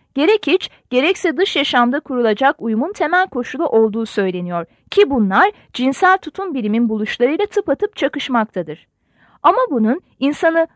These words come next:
analık ve babalıkta gerçek yaratıcılığa götürecek biricik yol olduğunu ileri süren cümle,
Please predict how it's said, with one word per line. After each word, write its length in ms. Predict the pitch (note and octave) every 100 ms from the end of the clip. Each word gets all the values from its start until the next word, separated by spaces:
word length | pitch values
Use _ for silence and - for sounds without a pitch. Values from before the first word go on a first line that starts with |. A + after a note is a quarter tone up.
| _
analık 440 | A#3 A#3+ D4+ A#4
ve 160 | G#4+ D4+
babalıkta 460 | C#4 A#3+ A#3 A#3+ G4
gerçek 500 | C4 A#3+ B3 G#4+ D#4+
yaratıcılığa 640 | C#4 C4+ A#3 C4+ C#4 D#4+
götürecek 720 | C4 B3+ C#4 B3+ C4+ E4+ -
biricik 440 | F#4+ G4 E4+ D#4+
yol 200 | D#4 F4+ -
olduğunu 400 | A#3 G#3+ G3+ G#3
ileri 340 | A3 G#3+ F4
süren 380 | - D#4+ A3+ G#3
cümle, 420 | - F#3 G#3+ G4+